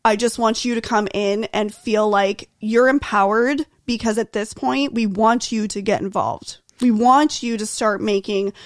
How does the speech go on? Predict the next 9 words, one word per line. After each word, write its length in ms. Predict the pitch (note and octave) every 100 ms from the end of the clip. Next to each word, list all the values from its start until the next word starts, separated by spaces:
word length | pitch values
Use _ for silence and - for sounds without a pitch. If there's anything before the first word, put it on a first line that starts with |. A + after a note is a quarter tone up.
| - -
more 300 | A3+ A3 G#3
waves 460 | G3+ G3 G3 G3
and 200 | - A#3
start 280 | - A#3+ A3+
not 380 | G#3 A3+ A3 -
accepting 880 | A3+ - - A3+ G#3+ - G#3+ G#3 G#3 - - -
being 200 | B3+ A#3
paid 380 | A3+ A#3 A3 G#3
shit, 440 | - - G#3 G3+